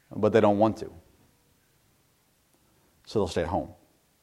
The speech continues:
And they'll use the excuse of family, which God sees through. God, God loves you and your family. God wants you to spend time with your family. God wants you to invest in your family.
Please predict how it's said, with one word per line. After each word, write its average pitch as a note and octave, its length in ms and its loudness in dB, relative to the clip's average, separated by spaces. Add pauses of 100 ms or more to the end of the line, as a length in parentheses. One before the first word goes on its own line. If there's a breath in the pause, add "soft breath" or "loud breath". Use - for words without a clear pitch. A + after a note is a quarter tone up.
(1120 soft breath)
And C3+ 160 6
they'll C3+ 180 10
use D#3 280 6
the C3 100 8
excuse - 460 2
of A#2+ 100 2
family, G#2 600 2 (400)
which C#3+ 260 6
God C#3 300 12
sees A2 240 0
through. B2+ 280 4
God, C3 300 10
God D3+ 480 8
loves A2+ 400 8
you G#2+ 140 6
and G2 100 4
your F2 100 0
family. A2+ 400 0
God A#2 260 6
wants A#2 280 4
you B2+ 60 0
to A2+ 60 2
spend G2 240 -4
time G2 180 2
with F2+ 100 -8
your F#2+ 80 -12
family. A#2 300 2
God A#2 180 10
wants A#2+ 180 4
you A2 60 0
to G#2 60 4
invest G2+ 400 2
in A2 60 -4
your G2+ 100 -2
family. G#2+ 400 -2